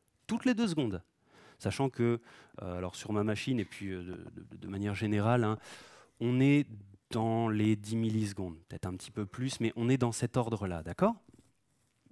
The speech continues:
Maintenant, reprenons mon i-, c-, cette, euh, cette application-là, un gigaoctet de données par seconde. Sauf qu'en fait, qu'est-ce qui se passe si je réduis la Young à dix meg ?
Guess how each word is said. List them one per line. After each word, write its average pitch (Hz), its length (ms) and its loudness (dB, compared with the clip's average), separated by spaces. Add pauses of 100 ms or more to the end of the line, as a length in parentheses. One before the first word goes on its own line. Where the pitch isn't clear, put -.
(480)
Maintenant, 208 220 6
reprenons 240 460 4
mon 214 180 4
i-, 190 120 0 (320)
c-, - 240 -6
cette, - 340 0
euh, 151 120 6
cette 165 200 2
application-là, 127 800 0 (240)
un 123 80 4
gigaoctet 127 440 0
de 117 60 -4
données 107 220 0
par 101 180 -6
seconde. 95 340 -6
Sauf - 240 -2
qu'en 170 180 4
fait, - 360 -4 (1000)
qu'est-ce - 200 -6
qui 156 80 -8
se - 100 -8
passe 190 220 -4
si - 240 -4
je 113 100 -2
réduis 147 420 2
la 113 140 4
Young 135 420 -2
à 110 120 2
dix 101 180 -6
meg ? 101 340 -2